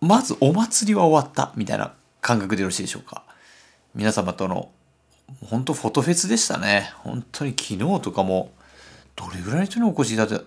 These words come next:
いただいたんだろう。結構広いスペースなんですけども、展示スペースは。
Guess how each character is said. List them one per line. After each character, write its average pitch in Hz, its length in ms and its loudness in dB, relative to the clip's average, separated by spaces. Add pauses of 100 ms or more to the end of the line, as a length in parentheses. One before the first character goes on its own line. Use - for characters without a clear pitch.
い - 60 -4
た 110 100 2
だ 104 80 4
い 95 40 -2
た 104 80 -2
ん 101 40 -4
だ 92 80 -6
ろ 104 60 -12
う。 - 80 -16
結 - 200 -8
構 233 180 4
広 156 280 4
い - 100 -10 (300)
ス - 140 -12
ペ 135 100 4
ー - 20 6
ス 127 80 0
な 110 60 4
ん 92 60 -2
で 90 60 -6
す - 100 -8
け 92 80 -6
ど 95 60 -4
も、 92 100 -4
展 98 140 -2
示 92 160 -4
ス - 60 -6
ペ 104 100 -8
ー 95 40 -6
ス - 120 -6
は。 80 180 -6